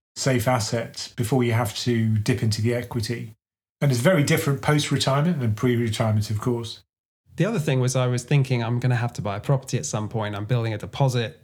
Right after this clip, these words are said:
Speaker 2: That needs to be in cash 'cause it's for the relatively short term. And at the time I was looking to buy on my own eventually, but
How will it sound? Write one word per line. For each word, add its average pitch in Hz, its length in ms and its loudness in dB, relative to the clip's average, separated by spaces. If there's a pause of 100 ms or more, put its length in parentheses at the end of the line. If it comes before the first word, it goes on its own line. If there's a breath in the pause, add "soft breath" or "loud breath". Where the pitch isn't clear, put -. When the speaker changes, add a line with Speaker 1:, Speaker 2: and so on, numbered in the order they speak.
(160)
Speaker 2:
That 123 240 -2
needs 113 240 -4
to - 80 -6
be 95 100 -6
in 101 140 -8
cash - 460 -2
'cause - 140 -6
it's 76 100 -12
for - 100 -8
the 95 100 -6
relatively 101 480 -6
short 104 380 -4
term. 98 460 -6 (380)
And 135 120 4
at 127 60 2
the 120 80 -2
time 151 280 2
I 131 40 2
was 123 120 -2
looking 120 180 -2
to - 80 -4
buy 113 180 -4
on 110 80 -4
my 104 180 -4
own 156 220 2
eventually, 147 480 0
but 131 380 -2